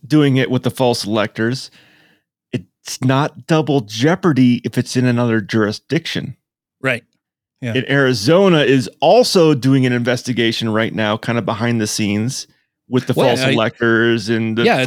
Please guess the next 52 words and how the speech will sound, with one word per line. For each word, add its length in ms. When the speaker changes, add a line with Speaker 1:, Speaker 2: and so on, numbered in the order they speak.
Speaker 1:
fucking 60
Speaker 2:
that 100
he 80
Speaker 1:
cyber 320
Speaker 2:
broke 80
laws. 260
Speaker 1:
ninjas. 800
Speaker 2:
Yeah, 200
yeah. 140
Each 260
state 260
has 260
their 240
own 480
separate 440
jurisdiction 580
and, 120
Speaker 1:
Yeah. 160
Speaker 2:
and 120
laws 280
that 200
are, 120
that 180
apply 260
to 100
the 80
state. 280
That's, 180
like, 280
that's 320
what's 260
great 320
about 220
the 60
Georgia 320
case 440
is 280
that 160
it 180
can't 340
be 240
pardoned 480
federally. 500
So 380
Speaker 1:
You 100
might 160
Speaker 2:
even 60
Speaker 1:
wanna 180
tell 160
Mark 280
Meadows 320
that. 280